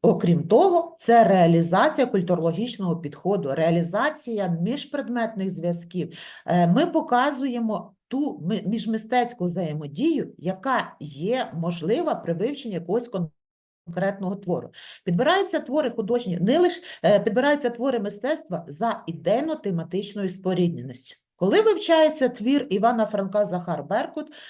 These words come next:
логічно запропонувати учням ознайомитися, е, із, е, деякими творами Івана Труша, як, на картинах якого саме відображена та місцевість.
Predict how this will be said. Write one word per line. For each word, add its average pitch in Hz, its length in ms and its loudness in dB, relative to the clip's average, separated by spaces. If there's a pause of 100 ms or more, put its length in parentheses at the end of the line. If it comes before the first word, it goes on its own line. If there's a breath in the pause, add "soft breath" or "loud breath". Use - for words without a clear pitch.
(140)
логічно 285 720 -4 (400)
запропонувати 180 920 0
учням 262 520 -4
ознайомитися, 190 1000 -4 (380 loud breath)
е, 170 580 4
із, - 280 -2
е, 156 400 0
деякими 180 760 -2
творами 240 520 -2
Івана 175 580 -4
Труша, 277 460 -4 (100)
як, 165 300 -4
на 170 320 0
картинах 269 560 -4
якого 254 320 -4
саме 226 360 -4
відображена 170 800 -4
та 160 120 -4
місцевість. 143 600 -4